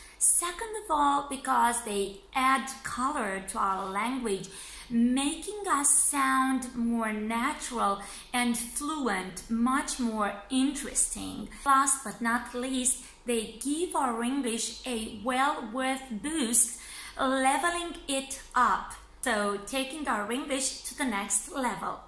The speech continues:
Now, let's boost our English by looking at other examples with idioms. The second one that I'd like us to look at is, "It's not rocket science."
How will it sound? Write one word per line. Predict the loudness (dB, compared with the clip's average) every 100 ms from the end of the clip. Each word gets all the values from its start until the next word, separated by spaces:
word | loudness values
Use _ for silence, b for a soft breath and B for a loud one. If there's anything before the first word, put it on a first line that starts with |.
| -20 -6 0
Now, | 4 6 4 2 2
let's | 0 2 0 -2
boost | -2 -2 0 0
our | 0 -2 -2
English | -2 0 0 0 -2
by | -2 -2
looking | -2 -4 -4 -6 -2
at | -2 -2 2
other | 2 4 -2
examples | -2 0 0 0 0 -2 -2
with | -4 -6 -6
idioms. | -4 -4 -2 -2 -2 2 4 2 B B B B B -4
The | -2 0
second | 0 0 0 0 -4 -4 4
one | 6 6 4 2
that | 0 0 -4
I'd | -2 -2 -2
like | 2 2 2
us | 2 2 2
to |
look | 0 -4 -2
at | 0 0 0 -4 -6
is, | -2 2 2 0 B B -8
"It's | -6 -2 -2
not | 2 2 2 -2 0
rocket | 0 0 -2 2
science." | 4 4 -2 -4 2 4 4